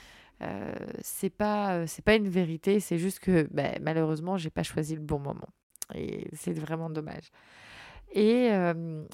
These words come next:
donc, quand on est dans cette communication,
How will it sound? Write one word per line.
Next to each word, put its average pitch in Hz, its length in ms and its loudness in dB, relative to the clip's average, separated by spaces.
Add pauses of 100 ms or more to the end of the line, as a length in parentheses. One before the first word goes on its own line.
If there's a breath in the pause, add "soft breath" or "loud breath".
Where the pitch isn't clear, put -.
donc, 175 260 -2
quand 208 320 0
on - 20 0
est 208 120 2
dans 190 120 2
cette 175 220 -2
communication, 170 1200 -4